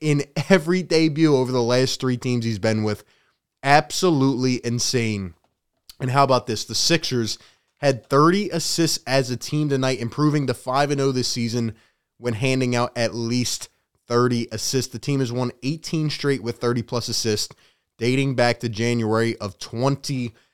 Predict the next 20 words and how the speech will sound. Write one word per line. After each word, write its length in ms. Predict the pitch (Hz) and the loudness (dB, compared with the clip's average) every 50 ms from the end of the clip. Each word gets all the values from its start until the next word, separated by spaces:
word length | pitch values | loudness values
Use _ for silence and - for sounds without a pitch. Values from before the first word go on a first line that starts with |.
| _ _ _ - | _ _ _ -4
twenty. 400 | - 147 151 151 143 - 139 131 | 0 2 4 4 4 4 2 4
And 60 | 131 | 6
also, 260 | 156 175 160 - 175 | 6 6 6 4 0
the 80 | 143 131 | 0 0
Sixers 460 | - - - 170 160 - 151 135 107 | 0 2 0 0 0 -2 -4 -4 0
had 340 | 117 139 135 131 127 - - _ _ _ _ _ _ _ - - | 2 4 4 4 2 0 -8 _ _ _ _ _ _ _ -4 -2
a 80 | 170 | 0
season-high 600 | 165 - - 208 208 185 202 202 170 175 185 185 | 0 2 2 2 2 2 2 2 2 2 2 2
nineteen 680 | 180 170 165 170 170 190 190 180 - - 185 185 180 175 | 2 0 0 -2 -2 -2 -4 -4 -4 -2 0 2 2 0
three-pointers 720 | - 160 147 165 170 156 - - 160 160 160 156 147 120 | 0 0 0 0 0 -2 -4 -4 -4 -2 0 0 0 0
made 180 | 139 139 143 143 | 0 0 0 0
tonight. 380 | 135 143 139 135 135 135 120 - - _ _ _ - | 0 0 2 2 0 0 -2 -6 -14 _ _ _ 0
It 120 | 226 277 | 2 6
was 180 | 247 220 170 180 | 6 6 8 8
also 280 | 170 165 151 - - | 8 8 6 4 2
one 200 | 156 147 151 151 | 2 4 4 4
of 80 | 147 139 | 2 2
them 140 | 143 139 135 | 2 0 0
nights 220 | 135 135 131 - | 0 0 -2 -2
where 220 | 131 131 127 - | -2 -4 -4 -4